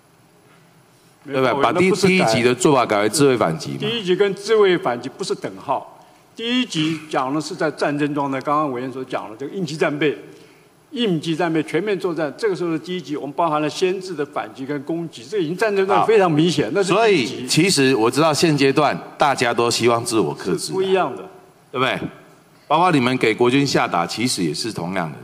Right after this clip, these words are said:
Speaker 2: 就是为了避免擦枪走火。好，除了这个之外，我们还有什么样子的做法能够确保我们的安全？
Speaker 1: 当然。
Speaker 2: 当然。
Speaker 1: 我们有定突发状况、各种状况的处置规定，它通过中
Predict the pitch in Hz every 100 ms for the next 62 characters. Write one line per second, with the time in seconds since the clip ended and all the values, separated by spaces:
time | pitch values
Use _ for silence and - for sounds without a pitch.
0 | - 180 196 180 180 127 180 143 98 85
1 | 104 101 98 95 95 73 85 64 - -
2 | - - _ - _ _ _ _ _ 101
3 | 92 - 202 214 170 214 156 151 160 165
4 | 160 117 - - - - _ - 123 120
5 | 127 - - - - 131 156 131 110 101
6 | 90 120 104 92 92 87 143 110 76 -
7 | - - - 101 117 131 - 151 113 82
8 | 76 76 73 82 87 85 - - - _
9 | _ _ _ _ _ _ 147 139 139 120
10 | 202 170 185 220 196 156 - 185 151 135
11 | - 190 196 196 190 180 165 156 - 233
12 | 196 135 127 151 135 131 123 123 123 123
13 | 131 131 143 139 - - - - - 202
14 | 214 240 233 208 220